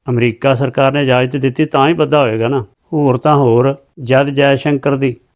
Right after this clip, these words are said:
ਗੱਡੀ ਅਮਰੀਕਾ ਦੀ ਸਿਕਿਉਰਿਟੀ ਸਮੇਤ ਪਹੁੰਚੀ, ਜਦ ਉਹਨਾਂ ਨੇ ਬ੍ਰੇਕਾਂ ਮਾਰੀਆਂ ਤਾਂ ਸਿਕਿਉਰਿਟੀ ਵਾਲਿਆਂ ਨੇ ਜੈ ਸ਼ੰਕਰ ਵਾਲੇ ਪਾਸੇ ਵਾਲਾ ਸ਼ੀਸ਼ਾ ਹੌਲੀ ਜਿਹੀ ਥੱਲੇ ਨੂੰ ਦੱਬ ਦਿੱਤਾ,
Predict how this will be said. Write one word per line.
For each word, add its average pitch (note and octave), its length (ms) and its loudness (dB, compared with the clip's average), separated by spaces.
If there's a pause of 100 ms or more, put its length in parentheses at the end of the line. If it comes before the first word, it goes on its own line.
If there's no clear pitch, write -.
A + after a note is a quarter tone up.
(180)
ਗੱਡੀ C3+ 460 0
ਅਮਰੀਕਾ C#3 520 0
ਦੀ C#3+ 220 -2
ਸਿਕਿਉਰਿਟੀ D#3+ 500 0
ਸਮੇਤ C#3 320 0
ਪਹੁੰਚੀ, C#3+ 540 -2 (180)
ਜਦ C3 300 0
ਉਹਨਾਂ D#3 220 0
ਨੇ D3+ 80 0
ਬ੍ਰੇਕਾਂ C3+ 400 0
ਮਾਰੀਆਂ C3+ 400 0 (100)
ਤਾਂ C3+ 120 -4
ਸਿਕਿਉਰਿਟੀ D#3+ 460 0
ਵਾਲਿਆਂ C3+ 280 2
ਨੇ C#3+ 100 0
ਜੈ B2+ 260 0
ਸ਼ੰਕਰ C3 320 -2
ਵਾਲੇ C3 180 2
ਪਾਸੇ C3 320 -4
ਵਾਲਾ C3 140 -2
ਸ਼ੀਸ਼ਾ C3 340 -4
ਹੌਲੀ F3 440 0
ਜਿਹੀ D#3 160 -10
ਥੱਲੇ B2+ 240 -2
ਨੂੰ A#2 120 -2
ਦੱਬ A2+ 180 -2
ਦਿੱਤਾ, A2 300 -4